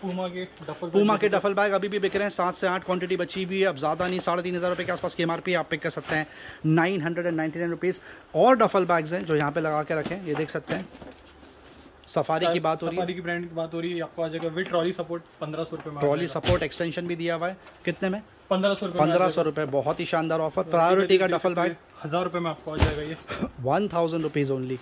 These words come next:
Speaker 1: American Tourister का एक और एक duffel bag देखे तो ये, ये आपको आ जाएगा सिर्फ फिफ्टीन हंड्रेड रुपीज़ का। एक और एक American टूरिस्टर का देखे तो ये trolley support दिया हुआ है,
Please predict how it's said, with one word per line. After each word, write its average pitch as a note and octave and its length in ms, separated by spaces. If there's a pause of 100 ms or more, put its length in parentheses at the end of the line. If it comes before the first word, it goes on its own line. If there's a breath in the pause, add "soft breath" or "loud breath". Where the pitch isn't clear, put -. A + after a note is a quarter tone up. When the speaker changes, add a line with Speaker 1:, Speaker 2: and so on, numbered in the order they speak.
Speaker 1:
American F3 320
Tourister F3 380
का E3+ 100
एक D#3 200
और F3 120
एक E3+ 80
duffel D#3+ 220
bag E3 160
देखे D#3+ 180
तो E3 120
ये, D#3+ 220
ये D#3 60
आपको D#3+ 200
आ D#3+ 40
जाएगा D#3+ 180
सिर्फ D#3+ 200
फिफ्टीन F3+ 240
हंड्रेड F3 200
रुपीज़ D#3+ 220
का। D#3+ 200 (760)
एक D3 100
और F3+ 140
एक F#3 100
American F3 360
टूरिस्टर F3 340
का F3 60
देखे E3 220
तो E3 120
ये E3 140 (320)
trolley E3 220
support E3+ 340
दिया E3 240
हुआ D#3+ 200
है, E3 80